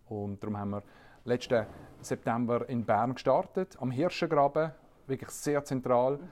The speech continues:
Und der zweite Standort, den sehen wir hier, der ist in Winterthur, da an der Stadthausstrasse, halt auch möglichst zentral, ähm, bei den Leuten. So.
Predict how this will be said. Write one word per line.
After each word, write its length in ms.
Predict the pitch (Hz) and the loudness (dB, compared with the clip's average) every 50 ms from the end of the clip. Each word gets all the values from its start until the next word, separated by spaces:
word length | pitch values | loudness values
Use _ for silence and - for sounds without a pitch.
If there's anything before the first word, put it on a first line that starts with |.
| - - - - - _ | -18 -20 -20 -20 -20 _
Und 380 | - 117 117 113 113 113 107 - | -6 -4 -2 -2 -2 -2 -4 -6
der 80 | 113 - | -8 -4
zweite 300 | - 101 113 135 - 139 | -4 -4 -4 -4 -6 -8
Standort, 600 | - 139 127 131 139 131 135 135 139 135 - - | -4 -2 -2 -2 0 -2 -2 -4 -4 -6 -10 -12
den 120 | 113 110 - | -12 -10 -8
sehen 220 | - 117 113 110 | -6 -4 -4 -4
wir 80 | 110 107 | -4 -2
hier, 220 | 113 113 123 131 | -2 -2 -2 0
der 140 | 123 110 107 | 0 -2 -2
ist 140 | 107 - - | -2 -4 -6
in 240 | 110 104 104 101 98 | -6 -4 -4 -4 -2
Winterthur, 580 | 117 139 156 - 170 - - 156 151 165 185 180 - - - - _ - _ | -2 -4 -4 -4 -8 -4 -2 0 0 0 0 -2 -6 -14 -20 -20 _ -20 _
da 80 | - 107 | -10 -8
an 100 | 107 104 | -8 -8
der 80 | 113 | -8
Stadthausstrasse, 840 | - - 113 117 127 - 131 123 120 - - 117 113 113 113 - - - - - - - - - _ _ - - - | -2 -2 -2 -2 -2 -4 -10 -12 -10 -4 0 2 2 2 0 -4 -12 -20 -20 -20 -20 -20 -20 -20 _ _ -20 -14 -8
halt 140 | 110 110 113 | -6 -2 0
auch 120 | 107 110 | 0 0
möglichst 340 | 110 113 113 127 117 - - | 0 0 -2 -4 -6 -8 -4
zentral, 560 | - 117 110 - 120 113 117 127 139 147 151 - - - - - - - - _ - - - 127 | -4 -4 -4 0 2 4 6 6 6 4 4 0 -8 -18 -20 -20 -20 -20 -20 _ -20 -16 -8 -6
ähm, 600 | 120 113 107 101 101 101 104 104 104 107 107 - - - - - - - - - | -4 -2 -2 -2 -2 -2 -4 -4 -4 -4 -6 -10 -16 -20 -20 -20 -20 -20 -6 -6
bei 80 | 123 | -4
den 120 | 101 101 90 | -4 -4 -6
Leuten. 280 | 87 87 - - - - - | -6 -10 -12 -18 -20 -20 -18
So. 220 | - - 98 92 | -14 -12 -12 -12